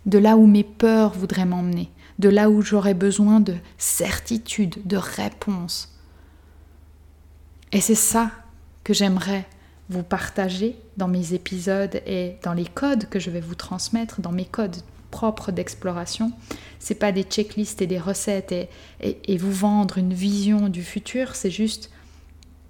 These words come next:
de m'ouvrir et de partager ce qui est juste pour moi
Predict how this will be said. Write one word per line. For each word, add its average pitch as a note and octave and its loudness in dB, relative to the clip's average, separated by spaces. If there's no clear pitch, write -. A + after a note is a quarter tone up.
de G3+ 4
m'ouvrir G#3 4
et G3+ -4
de F#3+ 0
partager A3 -4
ce - -4
qui - -6
est G3+ 2
juste A3 -6
pour G3+ 0
moi G3 -2